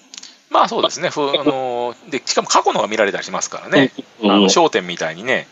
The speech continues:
Speaker 1: なんかシーズン、<laughs> シーズン一がだ、四千回から始まるみたいなね。
Speaker 2: <laughs>
Speaker 1: なんかすげえ、なんなんだ、シーズン一四千回ってなんだよ、みたいな感じですよね。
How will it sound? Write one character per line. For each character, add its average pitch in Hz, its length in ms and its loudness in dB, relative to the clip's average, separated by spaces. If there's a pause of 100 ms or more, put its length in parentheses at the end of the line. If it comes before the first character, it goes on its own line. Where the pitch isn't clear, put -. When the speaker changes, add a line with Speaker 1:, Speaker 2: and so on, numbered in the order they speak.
Speaker 1:
な 95 80 -4
ん - 20 -6
か 87 100 0
シ - 120 4
ー 113 80 -2
ズ 113 100 -2
ン、 113 60 0
<laughs> - 20 -4
シ 147 180 0
ー - 20 0
ズ 120 120 2
ン 139 80 0
一 123 180 -2
が 87 140 6
だ、 104 120 2
四 113 160 4
千 117 160 0
回 110 120 6
か 101 120 4
ら 95 40 4
始 98 200 0
ま 92 80 2
る 87 80 -2
み 202 80 2
た - 120 0
い - 60 0
な 262 140 4
ね。 175 100 -4
Speaker 2:
<laughs> - 580 0
Speaker 1:
な - 60 0
ん - 20 -10
か - 120 2
す - 100 -4
げ - 80 -2
え、 190 40 -4
な - 160 2
ん 269 100 -2
な 107 80 -2
ん 85 80 -16
だ、 - 40 -6
シ 139 180 -2
ー 165 40 -2
ズ 185 80 -2
ン 185 60 2
一 170 160 -4
四 104 160 -4
千 117 160 0
回 110 100 2
っ 104 40 -6
て 101 60 -4
な 90 140 -2
ん 101 60 -10
だ 85 80 -12
よ、 - 100 -12
み - 60 -20
た 76 80 -16
い - 20 -14
な - 60 -18
感 294 120 2
じ - 60 -6
で - 80 -20
す - 60 -20
よ - 100 -20
ね。 - 60 2